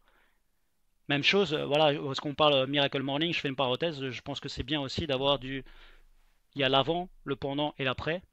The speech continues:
L'après, c'est important aussi, de retourner, euh, à l'équilibre, être dans un équ-, état de calme vigilant et de pouvoir bien se reposer. Euh, c'est bien aussi de peut-être, par exemple, s'étirer,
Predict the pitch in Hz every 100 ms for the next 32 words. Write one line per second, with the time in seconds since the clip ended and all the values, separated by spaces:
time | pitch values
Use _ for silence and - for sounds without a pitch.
0 | _ 139 135 - 185 - 139 120 123 131
1 | 123 160 151 _ 135 131 - 147 135 143
2 | 147 135 127 123 156 - 131 127 - 147
3 | 147 - _ _ _ _ _ _ - -
4 | 135 135 131 135 135 - 170 160 135 147
5 | 135 - 147 127 117 139 156 139 120 -
6 | - 139 135 127 156 147 - 135 139 160
7 | - - - _ - 120 127 120 151 135
8 | - - 135 139 - 131 127 139 - 147
9 | - 135 160